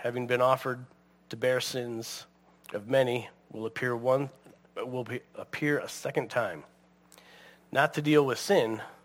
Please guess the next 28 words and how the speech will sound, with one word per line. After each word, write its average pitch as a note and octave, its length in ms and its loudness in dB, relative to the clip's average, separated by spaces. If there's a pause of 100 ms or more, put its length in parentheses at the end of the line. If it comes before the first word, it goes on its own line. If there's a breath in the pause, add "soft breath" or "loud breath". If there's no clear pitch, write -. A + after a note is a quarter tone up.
(720 loud breath)
but B2+ 120 -8
to B2+ 100 -4
save C#3+ 380 0
those B2+ 560 4
who A#2 100 -2
are A2 160 0
eagerly C3 480 -4
waiting A#2 320 -4
for F2 260 -14
him." D#2+ 140 -18 (1500 soft breath)
So B2+ 100 -6
when D3 80 4
he A3 140 6
returns, F3 680 8
he E3+ 160 -2
returns D3+ 580 6
to C3 120 -8
take D3 220 2
us B2+ 120 0
with C#3 160 0
him. - 140 -10 (880 loud breath)
That's D3+ 240 4
it. D3+ 260 4 (520 soft breath)
It's C3+ 120 -8
time D3 240 4
to B2 60 0
go G2 120 -2
home. B2+ 300 8